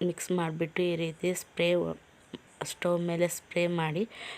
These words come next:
ಈ ರೀತಿ ಬಟ್ಟೆ ತಗೊಂಡು ಕ್ಲೀನಾಗಿ ಒರೆಸಿದ್ರೆ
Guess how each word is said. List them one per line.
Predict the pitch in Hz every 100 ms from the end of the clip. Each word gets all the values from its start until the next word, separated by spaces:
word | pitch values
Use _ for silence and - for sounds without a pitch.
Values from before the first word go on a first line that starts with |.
| -
ಈ | 185
ರೀತಿ | 175 170 190
ಬಟ್ಟೆ | 175 165 156 180
ತಗೊಂಡು | 170 170 165 160 175
ಕ್ಲೀನಾಗಿ | - 170 175 170 170
ಒರೆಸಿದ್ರೆ | 160 156 - 160 196